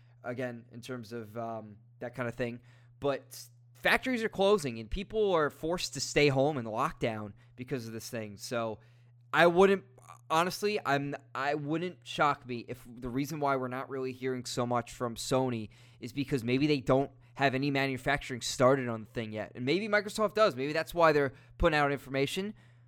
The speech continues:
But maybe Sony's like, "Mm, maybe we can't release this thing in twenty twenty," which would be really crazy if, if Microsoft was somehow able to release this this year and Sony can't. Man,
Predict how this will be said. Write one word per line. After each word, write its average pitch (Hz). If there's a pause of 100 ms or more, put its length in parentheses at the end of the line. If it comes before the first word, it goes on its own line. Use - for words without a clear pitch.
(180)
But 131
maybe 160
Sony's 165
like, 131
"Mm, 139 (280)
maybe 147
we 156
can't 151
release 127
this 117
thing 110
in 107
twenty 113
twenty," 117 (140)
which 139
would 135
be 147
really 165
crazy 123
if, - (240)
if 147
Microsoft 170
was 156
somehow 165
able 151
to 143
release 135
this 151
this 139
year 147
and 120
Sony 131
can't. 131 (720)
Man, 147